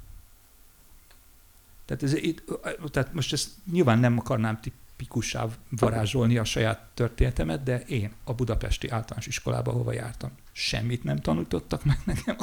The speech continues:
arról, hogy hogyan kellene gazdálkodni, mikor kell. Ti tudjátok, mikor kell mondjuk, mit tudom én, vetni? Vagy egyáltalán ilyen alapvető dolgokat. Tehát, hogy a, tehát ugye a probléma részben az, hogy olyat kérünk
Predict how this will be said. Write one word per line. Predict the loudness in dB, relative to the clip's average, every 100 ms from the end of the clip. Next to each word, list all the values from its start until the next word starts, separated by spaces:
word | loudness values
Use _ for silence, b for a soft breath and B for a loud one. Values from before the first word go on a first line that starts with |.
| -4
arról, | -4 0 2
hogy | 2 0 B B B B B
hogyan | B 2 2
kellene | 2 2 2 2
gazdálkodni, | 0 2 2 2 2 2
mikor | 2 2 0
kell. | -2 -4 -6 B
Ti | -6
tudjátok, | -2 0 2 2
mikor | 0 2 0
kell | 2 0
mondjuk, | 0 -2 -6 -6
mit | -8
tudom | -4 -2
én, | 0 0
vetni? | -2 -2 2 2 2 -4 -16 -20 -20 -20 -20 -20 -20 -10 -8 -6 -8 -12 -14
Vagy | -10 -10 -6 -6 -6 -2
egyáltalán | 0 4 4 6 6
ilyen | 8
alapvető | 8 8 6 4 4 6
dolgokat. | 8 6 4 -2 -6 -10 -14 -14 -20 -20 -20 -20 -20 -20 -20 -20 -20 -20 B B B
Tehát, | 6
hogy | 8 6 4
a, | 6 10 10 8 8
tehát | 8
ugye | 8 4
a | 6
probléma | 8 8 10 8 8
részben | 8 8 8 4
az, | 4 2
hogy | 4
olyat | 6 6 4 2
kérünk | 6 6 6 6 4 0